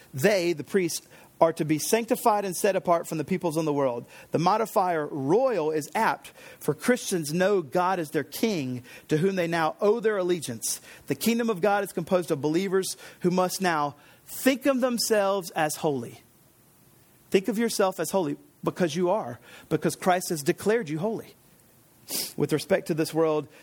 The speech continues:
set apart for purity and on a purpose demanded by God, this is the priesthood that serves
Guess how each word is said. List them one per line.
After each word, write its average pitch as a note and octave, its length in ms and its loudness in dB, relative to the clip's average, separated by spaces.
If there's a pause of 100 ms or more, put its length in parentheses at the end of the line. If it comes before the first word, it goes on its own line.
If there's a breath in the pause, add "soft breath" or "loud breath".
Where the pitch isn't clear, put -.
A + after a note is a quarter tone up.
set - 340 2
apart G3+ 340 0
for F#3 80 -6
purity D#3+ 560 0 (480 loud breath)
and D3+ 140 4
on D3+ 100 0
a C3+ 60 -2
purpose F#3+ 400 0
demanded E3 360 0
by D3+ 140 2
God, B2 460 -2
this F3+ 180 -2
is F#3+ 80 -8
the G#3 80 0
priesthood E3+ 520 -2
that - 180 -2
serves D3+ 680 -2